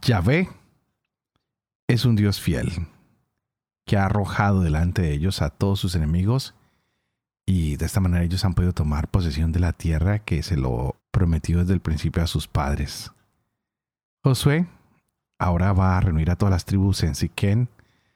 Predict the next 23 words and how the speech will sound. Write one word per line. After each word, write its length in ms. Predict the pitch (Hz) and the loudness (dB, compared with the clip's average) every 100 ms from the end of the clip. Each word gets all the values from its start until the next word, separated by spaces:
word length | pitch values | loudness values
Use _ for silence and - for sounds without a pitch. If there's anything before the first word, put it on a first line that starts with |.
| _ _ _ | _ _ _
para 200 | 101 95 | -2 -2
que 120 | 85 | -2
éstas 360 | 85 - 110 95 | -4 0 0 0
renueven 420 | 87 71 80 85 | 0 0 0 0
la 60 | 73 | 0
alianza. 500 | 73 85 85 78 - _ _ _ _ _ _ _ _ _ _ | 0 -2 -2 -6 -8 _ _ _ _ _ _ _ _ _ _
Y 80 | - | 0
lo 120 | 98 | 2
último 300 | 104 120 127 | 2 0 -2
que 120 | 113 101 | 0 0
le 40 | |
va 60 | 101 | 2
a 40 | |
decir 180 | 117 123 | 0 0
a 60 | |
Israel 420 | 120 101 101 110 - - | 2 2 2 0 -4 -2
es 540 | 120 139 139 - - _ _ _ _ _ _ _ _ - | 0 0 -2 -10 -16 _ _ _ _ _ _ _ _ -2
lo 240 | 107 104 | 2 4
más 680 | 95 104 110 117 - - - _ | 4 2 2 0 -4 -12 -14 _
evidente, 800 | 104 95 85 95 104 87 - 65 - _ _ _ _ _ | -2 0 2 2 2 0 -4 -6 -12 _ _ _ _ _
que 120 | 104 | -2
se 100 | 98 | 0
mantengan 760 | 87 82 - 104 110 117 120 | 0 0 0 2 2 2 0